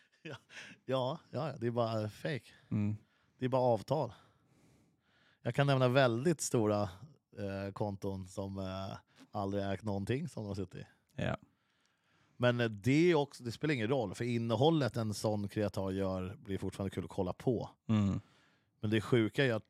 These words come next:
Speaker 1: det är alldeles för många som tror att allting köps också.
Speaker 2: Ja. Det är sick,
Speaker 1: Eh,
Speaker 2: alltså.
Speaker 1: ja. Nej, jag vet inte. Det är ju, det är så jävla osexigt, är inte det?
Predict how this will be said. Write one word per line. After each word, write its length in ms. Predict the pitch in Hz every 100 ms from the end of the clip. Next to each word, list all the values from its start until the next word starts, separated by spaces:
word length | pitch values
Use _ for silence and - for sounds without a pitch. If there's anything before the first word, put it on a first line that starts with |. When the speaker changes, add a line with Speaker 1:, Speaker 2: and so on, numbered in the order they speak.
| _ _
Speaker 1:
det 220 | 110 107
är 40 |
alldeles 300 | 113 107 117
för 60 | 120
många 220 | 135 113
som 140 | 104 98
tror 500 | - 120 110 101 95
att 200 | 98 -
allting 400 | 104 95 101 95
köps 580 | - 127 98 - - -
också. 280 | 95 - - -
Speaker 2:
Ja. 220 | - 90 - - _ _ _ _ _ _ _ _ _ _ _ _ -
Det 80 | 98
är 40 |
sick, 160 | 92 104
Speaker 1:
Eh, 180 | 92 80
Speaker 2:
alltså. 220 | 104 - - _ _ _ -
Speaker 1:
ja. 340 | 104 104 107 101 - _ _ _ _ _
Nej, 120 | 110 117
jag 80 |
vet 180 | 120 117
inte. 180 | 104 107
Det 120 | 101
är 40 | 120
ju, 120 | 127
det 840 | 110 - - - _ - - _
är 60 | -
så 200 | - - 104
jävla 380 | 127 123 107 117
osexigt, 520 | 101 - 95 - -
är 60 | 98
inte 140 | -
det? 120 | -